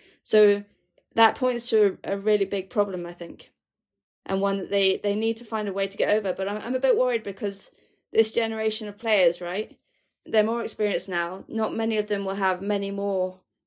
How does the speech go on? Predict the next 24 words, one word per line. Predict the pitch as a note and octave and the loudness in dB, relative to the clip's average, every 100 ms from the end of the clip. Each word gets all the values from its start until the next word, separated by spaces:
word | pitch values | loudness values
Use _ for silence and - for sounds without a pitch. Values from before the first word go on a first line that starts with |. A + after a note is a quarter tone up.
| - | -4
major | G3+ G#3 G3+ | 2 4 2
tournaments | - G3+ F#3+ E3+ | -2 -2 -2 -2
left. | F#3+ F3+ F3 - - _ _ _ - | 0 0 -2 -14 -20 _ _ _ -4
And | G#3 | 2
you | G#3 | 2
start | G3+ G#3+ G#3 | 4 4 2
to | G#3 | 0
think | G#3 G#3+ G#3 | -4 -4 -4
about, | G#3 F#3+ F#3 - - _ | -2 0 0 -2 -10 _
you | G#3 | -4
know, | G3 F#3 | 0 0
the | F#3+ | 0
ones | G3+ G3 | -2 -2
that | G3 | -4
they're | B2+ G3 | -2 0
bringing | G#3 G3 F#3 | 0 -2 -4
through | - G#3 E3+ F#3+ - _ _ _ | 2 4 4 2 -8 _ _ _
and | - G3+ | 0 2
how | G#3+ G3 | 2 2
that | F#3 F#3 | 0 4
regeneration | G3+ G3 F#3+ F#3 F#3+ - | 2 4 -2 -2 -4 -6
is | F3+ | -6
gonna | F#3+ F3+ | -4 -4
happen. | F#3 F#3 F3 F#3+ | -6 -8 -10 -10